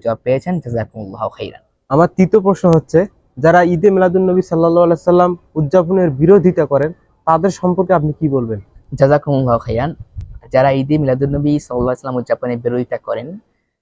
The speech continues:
Speaker 1: তাদের বিষয়ে কিছুই বলার নেই, কারণ আমরা কারো সমালোচনা করা পছন্দ করি না, কাউকে আঘাত দিয়েও আমরা কথা বলতে চাই না। কেউ উদযাপন করতেই পারে, আবার কেউ নাও করতে পারে, কিন্তু আমরা এতটুকু আহ্বান করব,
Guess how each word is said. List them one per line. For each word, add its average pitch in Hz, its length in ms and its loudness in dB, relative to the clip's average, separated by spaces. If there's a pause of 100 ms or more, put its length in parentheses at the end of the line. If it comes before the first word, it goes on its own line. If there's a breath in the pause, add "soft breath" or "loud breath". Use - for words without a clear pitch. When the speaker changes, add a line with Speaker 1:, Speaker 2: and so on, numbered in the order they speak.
Speaker 1:
তাদের 170 180 0
বিষয়ে 170 340 -2 (260)
কিছুই - 260 -8
বলার 110 340 -2
নেই, 101 220 -12 (120)
কারণ 120 140 -8
আমরা 135 200 -8
কারো 131 180 -6
সমালোচনা 127 460 -4
করা 131 200 -8
পছন্দ 131 400 -8
করি 113 240 -4
না, 113 120 -12 (500)
কাউকে 123 260 -2
আঘাত 117 360 -4
দিয়েও 135 160 0
আমরা 117 220 -4
কথা - 220 -8
বলতে 110 240 -6
চাই - 280 -8
না। 92 60 -20 (1500)
কেউ 151 120 4
উদযাপন 147 420 0
করতেই 139 440 0
পারে, 135 220 2
আবার 123 140 2
কেউ 131 180 -2
নাও 120 300 0
করতে 113 260 -12
পারে, 104 120 -10
কিন্তু 165 260 -8
আমরা 165 240 -4
এতটুকু 160 380 -4
আহ্বান 135 340 -4
করব, 117 220 -10